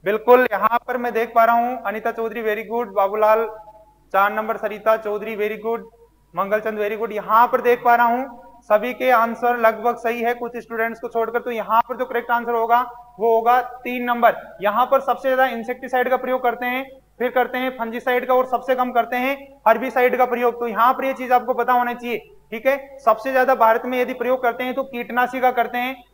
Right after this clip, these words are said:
उसके बाद में कवकनाशी का करते हैं और उसके बाद में किसका करते हैं? शाकनाशी या खरपतवारनाशी का करते हैं, ठीक है।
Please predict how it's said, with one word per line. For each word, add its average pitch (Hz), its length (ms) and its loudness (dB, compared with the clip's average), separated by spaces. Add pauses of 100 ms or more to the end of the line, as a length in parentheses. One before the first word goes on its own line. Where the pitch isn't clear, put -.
उसके 254 240 -2
बाद 240 240 4
में 247 140 -4
कवकनाशी 240 560 2
का 262 120 4
करते 240 280 -2
हैं 254 60 -6
और 240 100 -4
उसके 233 200 -6
बाद 233 200 4
में 240 120 -6
किसका 233 280 -4
करते 226 200 -4
हैं? 247 80 -6
शाकनाशी 220 600 0
या 247 120 4 (360)
खरपतवारनाशी 226 680 2
का 226 100 6
करते 214 260 -4
हैं, 190 120 -4 (340)
ठीक 208 120 -8
है। 277 120 2